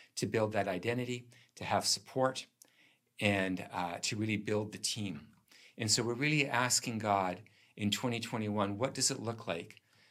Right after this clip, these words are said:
for us to be able to have a space that we can kinda call our own, that we can, uh, then do ministry out of? And so I'd invite you to be praying for that and, uh, for the elders and board as we seek God on these things. So that's just a bit of an update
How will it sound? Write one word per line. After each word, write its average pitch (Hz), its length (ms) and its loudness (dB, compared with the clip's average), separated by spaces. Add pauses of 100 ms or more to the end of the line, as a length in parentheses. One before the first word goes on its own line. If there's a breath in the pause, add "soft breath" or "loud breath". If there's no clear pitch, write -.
for - 280 2
us 110 220 4
to 110 100 -2
be 107 160 0
able 101 140 -2
to 95 80 4
have 117 300 0
a 113 40 0
space - 480 2
that 120 100 -8
we 107 80 -2
can 107 120 -4
kinda 104 240 -2
call 113 300 0
our 120 160 0
own, 95 240 0 (680 loud breath)
that 104 140 -2
we 104 160 0
can, 95 340 -4
uh, 87 260 -4
then 98 240 0
do 104 140 0
ministry 104 580 0
out 92 240 -2
of? - 300 -12 (400 soft breath)
And 95 100 -4
so 104 160 2
I'd 101 60 4
invite 101 300 2
you 107 100 -6
to 101 80 -2
be 92 120 0
praying 104 340 -2
for 104 160 -4
that 78 320 -8 (580 soft breath)
and, 92 400 -2
uh, 87 280 0
for - 220 -4
the 90 400 -2
elders 101 460 0
and 90 100 -2
board 98 400 0 (400 soft breath)
as 90 220 -6
we 90 260 -2
seek 107 300 0
God 90 220 0
on 78 160 -8
these 73 200 -6
things. - 380 -8 (520 loud breath)
So - 120 0
that's 139 140 6
just - 160 4
a 123 40 4
bit 139 180 4
of 127 100 2
an 117 80 4
update 147 460 2